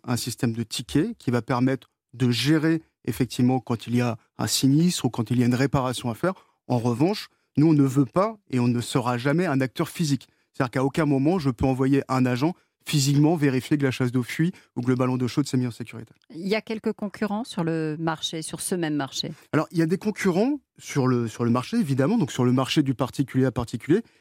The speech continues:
Speaker 1: qui apportent des solutions, mais ces solutions sont partielles.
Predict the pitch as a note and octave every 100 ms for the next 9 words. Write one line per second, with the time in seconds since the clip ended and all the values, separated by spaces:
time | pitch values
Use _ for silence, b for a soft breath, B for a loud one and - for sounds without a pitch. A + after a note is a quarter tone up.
0 | b - C#3 G3+ F#3+ E3 - E3 D#3 D3+
1 | C#3 - C3+ D3+ C#3+ - G3+ b b b
2 | - D#3 - D#3 - G3+ B2